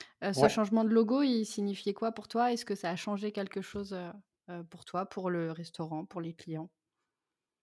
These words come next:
Speaker 2: Bah, c'était, c'était impo-, important de,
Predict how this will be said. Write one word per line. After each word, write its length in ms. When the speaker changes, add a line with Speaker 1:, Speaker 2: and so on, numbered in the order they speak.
Speaker 2:
Bah, 200
c'était, 560
c'était 340
impo-, 400
important 560
de, 720